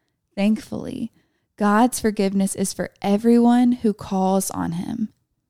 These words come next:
Everyone. Because God is a forgiving God, then it only makes sense for us to be conduits of that same forgiveness towards others. But forgiving others will cost us something.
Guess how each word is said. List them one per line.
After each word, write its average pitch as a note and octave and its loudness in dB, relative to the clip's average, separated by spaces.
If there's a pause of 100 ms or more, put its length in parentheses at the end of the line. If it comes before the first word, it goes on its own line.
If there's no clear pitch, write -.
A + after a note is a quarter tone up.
(300)
Everyone. G#3 0 (580)
Because A3+ 4
God G3+ 4
is B3 2
a A3 4
forgiving G3+ 4
God, - -8 (460)
then A3 2
it A3+ 0
only A3 6
makes B3 0
sense A#3+ 0
for F#3+ -4
us - -6
to G#3+ -2
be F#3+ -2
conduits A3+ 2
of F#3+ -4
that F#3 -2
same A3 2
forgiveness F#3+ -2 (100)
towards F3+ -6
others. A2+ -8 (520)
But G#3 0
forgiving A3+ 4
others G3 0
will F#3+ -2
cost G#3 -10
us G3 -6
something. - -8